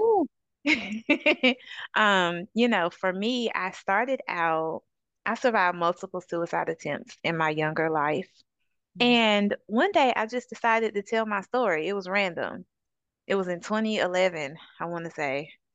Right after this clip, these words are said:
Speaker 2: And I just, like, no, it wasn't. It was in twenty thirteen. And I just, like, randomly decided to tell my story.
Speaker 1: Mm.
Speaker 2: And from there,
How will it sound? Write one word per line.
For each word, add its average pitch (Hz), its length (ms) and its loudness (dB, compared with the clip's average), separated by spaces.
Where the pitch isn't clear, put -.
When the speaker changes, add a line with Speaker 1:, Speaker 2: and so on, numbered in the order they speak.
Speaker 2:
And 202 120 6
I 208 100 6
just, 214 340 -4
like, 180 220 2
no, 170 480 0
it 180 100 -2
wasn't. 156 300 -4
It 170 40 -4
was 170 100 -12
in 170 100 -4
twenty 175 280 -6
thirteen. 165 520 -4
And 208 100 4
I 226 80 4
just, 233 160 -4
like, 226 220 4
randomly 208 420 -2
decided 180 580 0
to 160 80 -16
tell 196 220 2
my 180 140 -2
story. 175 560 -4
Speaker 1:
Mm. 170 80 -20
Speaker 2:
And 175 640 -2
from 196 260 -6
there, 180 680 0